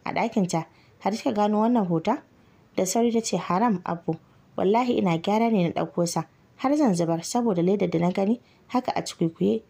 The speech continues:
Sai kuma na yi tunani. Na tsaya na buɗe shi ne na ga wannan hoton a ciki. Ya sa na ce bari na tambaya ko ka san waye a cikin wannan hoton? Don Allah, Abbu, kada ka ɓoye min duk da na san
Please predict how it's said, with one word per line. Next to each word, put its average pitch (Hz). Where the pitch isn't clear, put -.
Sai 254
kuma 262
na 254
yi 254
tunani. 165
Na 220
tsaya 311
na 220
buɗe 208
shi 240
ne 220
na 175
ga 190
wannan 196
hoton 170
a 175
ciki. -
Ya -
sa 302
na 214
ce 202
bari 185
na 233
tambaya 170
ko 202
ka 220
san 226
waye 202
a -
cikin -
wannan 214
hoton? 160
Don 220
Allah, 214
Abbu, 180
kada 302
ka -
ɓoye 180
min 165
duk 247
da 233
na 175
san 233